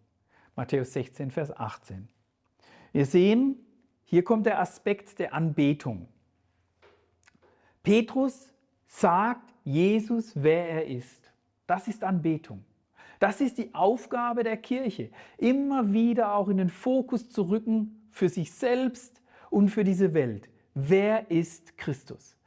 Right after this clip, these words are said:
Das ist Gottesdienst. Dass wir Christus als Gott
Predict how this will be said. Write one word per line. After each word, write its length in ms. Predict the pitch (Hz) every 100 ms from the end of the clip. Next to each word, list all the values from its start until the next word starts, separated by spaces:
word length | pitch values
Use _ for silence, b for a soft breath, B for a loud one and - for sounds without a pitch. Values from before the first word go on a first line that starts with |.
| b b
Das 220 | 208 220
ist 280 | 262 - -
Gottesdienst. 800 | 202 202 196 - - 98 - _ _ _ _ _ _ _ _ -
Dass 200 | 165 -
wir 220 | 208 208 B B B _ _
Christus 760 | - 262 262 - 247 240 - -
als 320 | - 143 - - _
Gott 420 | 214 220 - -